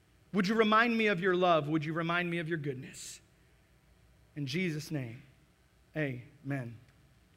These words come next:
If you have your Bibles, go ahead and open them up to First Thessalonians chapter two. We're gonna spend the majority of our time looking at that passage and, and looking at the idea of what discipleship is.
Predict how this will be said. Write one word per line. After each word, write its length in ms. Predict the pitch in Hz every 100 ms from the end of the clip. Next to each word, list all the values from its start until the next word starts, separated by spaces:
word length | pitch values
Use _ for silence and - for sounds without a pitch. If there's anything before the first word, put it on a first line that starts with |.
| _ - - -
If 120 | 202
you 80 | 214
have 180 | 247
your 100 | 233
Bibles, 380 | 208 220 220 208
go 120 | 226
ahead 180 | 220 226
and 100 | 208
open 280 | 226 220 233
them 180 | 220 208
up 240 | 220 214 - - -
to 160 | - 226
First 420 | - 247 247 -
Thessalonians 720 | 240 - 233 226 233 214 202
chapter 440 | - 285 233 - 220
two. 380 | - 254 208 - - -
We're 100 | 214
gonna 180 | 233 233
spend 460 | - - 247 226 208
the 60 |
majority 500 | 208 170 226 254 254
of 100 | 240
our 140 | 214 208
time 420 | 247 226 214 190 - -
looking 480 | 190 262 320 311 269
at 260 | 262 247
that 220 | 233 233 -
passage 440 | 247 247 240 170
and, 120 | 202 - -
and 160 | 208 208
looking 480 | 226 277 - 294 269
at 200 | 254 214
the 100 | 240
idea 400 | 226 190 254 240
of 300 | 214 175 196
what 240 | 262 - - -
discipleship 1300 | 147 233 - - 294 311 - 247 214 - 208 202 - - - -
is. 680 | 247 214 165 139 120 -